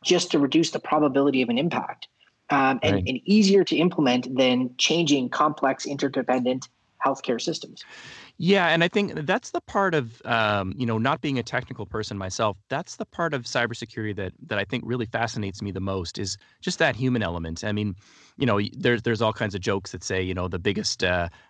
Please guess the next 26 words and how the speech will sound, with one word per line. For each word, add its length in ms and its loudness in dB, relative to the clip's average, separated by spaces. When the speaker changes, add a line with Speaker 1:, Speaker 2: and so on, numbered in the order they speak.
Speaker 2:
problem 400 2
is 140 -4
the, 200 -6
is 180 -8
the, 280 -6
uh, 80 -4
person 300 -2
behind 260 -2
the 60 -8
keyboard. 520 -2
But, 200 0
but 100 0
I 120 2
often 380 0
like 180 -2
to 100 -10
think 240 -4
about, 340 0
you 80 -4
know, 140 -2
how 260 0
we 200 -2
make 320 -4
that 320 0
sort 400 -6
of 80 -12